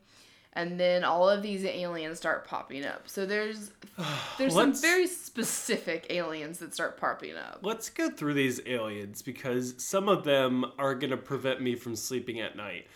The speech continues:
Speaker 1: You are so
Speaker 2: So
Speaker 1: dramatic.
Speaker 2: <laughs> So we have, uh, the first one, the good one, which is the dog. And, um, you said that, who was played by that?
Speaker 1: Malcolm McDowell, who he's in A Clockwork Orange.
Speaker 2: Oh, right.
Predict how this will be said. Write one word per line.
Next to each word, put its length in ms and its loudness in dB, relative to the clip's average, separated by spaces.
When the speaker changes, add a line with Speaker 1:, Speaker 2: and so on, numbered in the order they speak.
Speaker 1:
You 180 -4
are 60 2
so 680 0
Speaker 2:
So 40 -4
Speaker 1:
dramatic. 840 -6
Speaker 2:
<laughs> 40 -18
So 160 4
we 160 8
have, 480 4
uh, 600 6
the 160 0
first 420 0
one, 220 0
the 80 0
good 240 0
one, 260 2
which 220 0
is 140 -8
the 120 -2
dog. 720 4
And, 420 0
um, 760 0
you 140 -6
said 300 -4
that, 220 -6
who 120 -4
was 180 4
played 300 2
by 220 4
that? 400 0
Speaker 1:
Malcolm 400 0
McDowell, 640 -2
who 180 0
he's 260 -4
in 200 -8
A 60 -8
Clockwork 480 -4
Orange. 520 -4
Speaker 2:
Oh, 60 -4
right. 320 -6